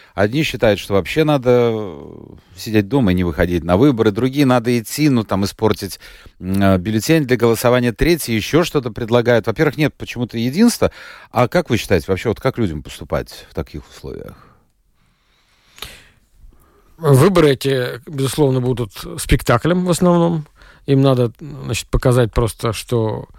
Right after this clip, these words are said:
Speaker 2: вождь пользуется огромной популярностью. И, а, поступать надо в соответствии с тем, что будет известно там к январю-февралю. А, ну, значит, собственно, разногласия какие,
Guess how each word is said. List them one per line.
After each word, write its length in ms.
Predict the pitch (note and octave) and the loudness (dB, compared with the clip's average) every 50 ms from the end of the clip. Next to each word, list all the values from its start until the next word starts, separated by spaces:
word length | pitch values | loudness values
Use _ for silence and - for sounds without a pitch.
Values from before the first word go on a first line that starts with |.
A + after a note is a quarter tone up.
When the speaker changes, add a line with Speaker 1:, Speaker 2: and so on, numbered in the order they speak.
| - - - - _ _ - | -20 -20 -20 -20 _ _ 2
Speaker 2:
вождь 280 | A#2+ C#3 C#3 - - - | 4 4 4 4 0 0
пользуется 600 | - C3 A#2 A2+ A#2+ A2 - - A2+ G#2+ G2+ G2+ - - - A#2+ | 0 2 2 2 2 0 0 -2 -2 -2 -2 -2 -4 -6 -8 -6
огромной 400 | A#2+ A#2 A2+ A#2+ B2 A2+ A2+ G#2+ | -4 0 2 4 4 4 4 2
популярностью. 840 | - A2+ A2 G2+ C3+ D#3+ G3+ A3 G3+ F#3 D3 - - - D3 B2+ A2 - _ _ _ _ _ _ _ _ _ _ _ _ _ _ | 0 0 0 2 4 6 6 4 4 2 -2 -2 -4 -4 -6 -6 -6 -10 _ _ _ _ _ _ _ _ _ _ _ _ _ _
И, 580 | - - - D3 C3+ C3+ C3+ C3+ C3 C3 B2+ G#2+ F#2+ - - - D3+ - | -18 -8 -2 2 2 4 4 4 4 4 2 0 -2 -8 -14 -16 -18 -14
а, 300 | D#3+ C3 A#2+ A2+ A2 G#2+ - _ _ - - - _ _ _ _ _ - - F3 F3 - C#3 - | -8 -4 -4 -2 -2 -4 -6 _ _ -20 -20 -20 _ _ _ _ _ -20 -20 -20 -20 -6 0 0
поступать 380 | - - - E3+ B3+ A3 - | 2 2 4 4 4 4 4
надо 200 | F#3+ E3+ D#3+ D#3 | 2 2 2 2
в 60 | - | 2
соответствии 580 | - E3 D3+ - F#3 G3 D#3 - - D3 C#3+ C3 | 2 0 0 2 2 0 0 0 0 0 0 0
с 300 | A2+ - - - - - | 0 -4 -8 -12 -12 -4
тем, 240 | - D#3+ E3 D#3 C#3 | 0 0 2 2 0
что 240 | - - - D3+ C#3 | -2 -2 0 0 0
будет 840 | A#2 C#3+ C#3+ D3+ D3 C#3 C3 B2+ C3 - B2+ A#2 C3+ B2+ B2+ G#2 - | 0 -4 -14 -16 -16 -14 -14 -12 -12 -8 -4 -2 0 0 0 0 0
известно 420 | A#2+ A2+ B2 C3 B2 - - A2+ G#2 | 0 2 2 2 2 0 -2 -6 -6
там 220 | - G#2+ G#2+ G#2+ | -4 -4 -6 -6
к 160 | - - - | -8 -10 -6
январю-февралю. 840 | - C3 C3 B2+ B2+ B2 B2 A2+ - A#2+ A#2 A#2+ A#2+ A#2 A2 G2+ - _ - - - - - - - - _ - _ _ _ _ - - B3+ | -2 0 2 4 4 4 2 2 0 -2 0 0 0 0 0 -2 -6 _ -18 -20 -20 -20 -20 -20 -20 -20 _ -20 _ _ _ _ -20 -18 -10
А, 280 | F#3+ - - A2 A2 A2 | -6 -4 -2 0 0 0
ну, 240 | A#2+ B2 C3 D3 D3+ D#3 | 0 0 2 2 4 4
значит, 280 | E3+ E3 - - - - - - | 4 4 2 -2 -10 -12 -16 -12
собственно, 380 | - - - G3+ - - F3+ D#3+ | -6 0 0 2 4 4 4 4
разногласия 500 | D#3 D#3+ F3 F3 F3+ G3+ F3+ - - C#3+ | 4 4 2 2 4 2 2 2 -2 -4
какие, 520 | C3 E3 C#3+ - - C3+ A#2+ G#2+ - A2 | -4 -4 -4 -4 -4 -4 -4 -4 -6 -8